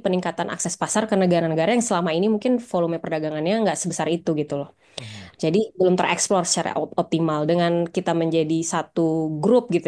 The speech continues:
Speaker 1: ya, <laughs> kita menjadi satu klub, uh, mungkin kita akan bisa lebih melihat atau mengoptimalkan volume perdagangan kita ke negara-negara ini.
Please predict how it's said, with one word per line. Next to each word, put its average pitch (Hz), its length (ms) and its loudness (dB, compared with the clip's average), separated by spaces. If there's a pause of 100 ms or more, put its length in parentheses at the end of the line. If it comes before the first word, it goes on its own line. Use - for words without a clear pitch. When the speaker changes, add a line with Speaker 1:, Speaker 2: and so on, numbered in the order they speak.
Speaker 1:
ya, 190 140 -2
<laughs> - 60 -8
kita 190 160 -2
menjadi 175 180 2 (100)
satu 196 180 -2
klub, 190 200 2 (680)
uh, 165 160 -2
mungkin 170 200 0 (100)
kita 254 140 0 (120)
akan 185 200 0
bisa 175 160 -2 (100)
lebih 165 260 -2
melihat 196 380 0 (180)
atau 165 240 -4
mengoptimalkan 170 1040 -2
volume 170 280 0
perdagangan 156 480 -2
kita 165 140 -4 (120)
ke 196 60 2 (160)
negara-negara 151 480 -2
ini. 147 320 -4